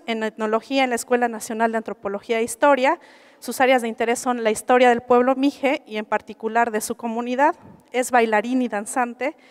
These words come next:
Ha dado cursos de cultura Mije y de Mije como segunda lengua en distintas instituciones educativas.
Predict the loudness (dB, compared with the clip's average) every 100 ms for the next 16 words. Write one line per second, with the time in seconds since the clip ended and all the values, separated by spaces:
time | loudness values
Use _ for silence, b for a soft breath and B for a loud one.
0 | b b b 4 6 4 0 -8 -6 -6
1 | -4 -4 -6 0 4 4 2 B B B
2 | -4 -2 -2 0 -2 -4 -10 -6 -4 -4
3 | -2 0 0 -2 -4 -6 -4 -2 -2 0
4 | 2 2 2 -8 -12 -10 -4 -2 -2 -6
5 | -12 -12 -8 -6 -6 -8 -10 -12 -14 -16
6 | -16 -16 -18